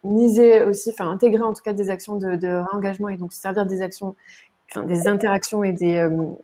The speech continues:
des comportements, euh, qui sont le plus dans Facebook, mais de toute façon, c'est une reco, euh, qu'on faisait avant la mise à jour, mais là, c'est, c'est, ça devient hyper important. Et puis, euh,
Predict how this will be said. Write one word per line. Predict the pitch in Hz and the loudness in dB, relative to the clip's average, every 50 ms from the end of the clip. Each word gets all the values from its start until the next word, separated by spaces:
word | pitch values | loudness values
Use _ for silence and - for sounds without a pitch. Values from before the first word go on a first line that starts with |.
| _ - | _ -6
des | 202 175 190 | 0 0 0
comportements, | 190 202 214 202 214 202 202 - 214 202 214 208 208 202 190 | 0 0 -2 -2 -2 -2 0 -2 0 0 2 2 2 0 0
euh, | 185 | -2
qui | 180 - | -4 -8
sont | - 190 180 | -8 -4 -4
le | 180 180 | -4 -4
plus | 175 - 233 220 196 | -4 -6 -6 -4 -2
dans | 202 185 180 180 | -2 -2 -4 -4
Facebook, | - 190 190 175 175 185 220 233 226 | -2 -2 -2 0 0 0 -2 -2 -2
mais | 208 180 175 165 - _ _ _ | -4 -4 -4 -4 -6 _ _ _
de | 190 185 226 | 0 2 2
toute | 220 226 220 - | 2 2 -2 -2
façon, | 214 202 202 - 208 | -2 -2 -2 -4 -8
c'est | 196 - 190 | -8 -6 -4
une | 180 180 | -4 -2
reco, | 180 180 185 180 - 208 202 196 | -2 -2 -4 -4 -2 -2 0 0
euh, | 180 165 165 156 156 147 | 0 2 2 0 0 -2
qu'on | - - 175 | -6 -8 -8
faisait | 170 165 175 180 - | -6 -4 -4 -4 -2
avant | - 180 180 175 180 185 | -2 -2 -2 0 -2 0
la | 185 175 | 0 0
mise | 170 175 170 170 | 0 0 0 0
à | 185 175 | -2 -2
jour, | 180 208 196 185 | -2 -4 -4 -4
mais | 170 160 - _ - - - - - - - _ _ | -6 -6 -6 _ -20 -20 -20 -20 -20 -20 -20 _ _
là, | 185 196 196 | 2 2 2
c'est, | 196 - - - | 0 -4 -10 -10
c'est, | - - - 190 180 170 175 | -10 -6 -2 0 0 0 -2
ça | - - 180 | -2 -4 -4
devient | 170 180 190 180 175 | -4 -4 -4 -4 -4
hyper | 185 170 202 190 | -2 -2 -2 -2
important. | 185 175 185 170 - 220 226 254 254 - - - - - - - - - - _ _ | -2 -4 -6 -8 -2 -2 -2 -2 -2 -8 -20 -20 -20 -18 -18 -20 -20 -20 -20 _ _
Et | 202 202 196 | 4 4 4
puis, | 202 - - 233 247 254 262 262 254 262 - | 2 2 4 6 8 8 8 8 6 4 2
euh, | 202 190 190 185 180 180 180 180 180 180 175 175 175 175 180 - - - | 2 2 4 4 2 2 2 2 2 2 2 2 0 0 0 0 0 -2